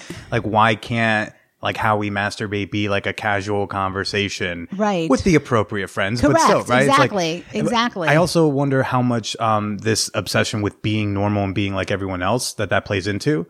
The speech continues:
Speaker 1: 'Cause let's say you share how you masturbate and it's not like how the other four people in the group masturbate. If you're still so concerned about being like everyone else
Speaker 2: Well, it's still twenty percent.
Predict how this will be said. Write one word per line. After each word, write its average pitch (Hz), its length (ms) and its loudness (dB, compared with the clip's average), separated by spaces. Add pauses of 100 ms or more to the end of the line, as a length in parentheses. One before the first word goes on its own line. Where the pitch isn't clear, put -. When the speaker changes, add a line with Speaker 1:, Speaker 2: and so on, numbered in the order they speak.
Speaker 1:
'Cause 117 140 2
let's 123 160 2
say 131 100 2
you 113 160 0
share 110 480 0 (160)
how 101 100 -2
you 120 180 2
masturbate 98 560 0
and 104 160 0
it's 101 220 -4
not 110 140 4
like 104 180 4
how 110 80 2
the 101 140 0
other 107 120 2
four 104 220 -6
people 101 220 -6
in 92 80 -6
the 90 60 -6
group 117 200 4
masturbate. 101 540 -2 (240)
If 104 100 -4
you're 202 140 4
still 127 260 -2
so 135 260 2
concerned 113 720 0
about 104 320 0
being 110 280 0
like 107 220 -2
everyone 98 340 -4
else 127 160 2
Speaker 2:
Well, 226 80 4
it's 226 160 4
still 254 200 4
twenty 190 300 0
percent. 165 500 -2